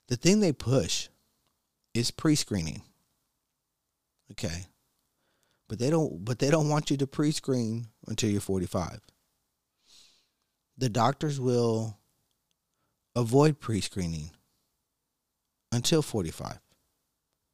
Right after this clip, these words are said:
They will not tell you to pre-, to get a pre-screening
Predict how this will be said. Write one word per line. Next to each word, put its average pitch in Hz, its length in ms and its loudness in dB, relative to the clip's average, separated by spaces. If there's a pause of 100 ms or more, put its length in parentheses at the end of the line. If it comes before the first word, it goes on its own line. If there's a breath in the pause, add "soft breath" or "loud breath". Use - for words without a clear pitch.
(840)
They 104 100 0
will 101 160 0
not 101 300 0
tell 123 200 0
you 131 180 0
to 107 120 -10
pre-, 73 380 -10
to 107 100 -6
get 95 160 -4
a 87 60 -8
pre-screening 87 760 -6